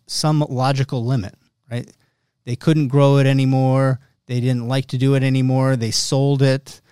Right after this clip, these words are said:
Like, the government told them, "Hey, buddy, stop it," right? They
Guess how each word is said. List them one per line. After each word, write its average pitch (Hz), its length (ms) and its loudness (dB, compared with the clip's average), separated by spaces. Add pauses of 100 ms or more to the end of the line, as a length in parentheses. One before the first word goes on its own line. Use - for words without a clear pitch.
(360)
Like, 110 260 -8
the 131 80 -2
government 143 440 2
told 143 240 0
them, 131 140 0
"Hey, 135 460 2
buddy, 131 280 -2
stop 143 440 -2
it," 107 140 -8 (220)
right? 123 280 -6 (920)
They 139 260 0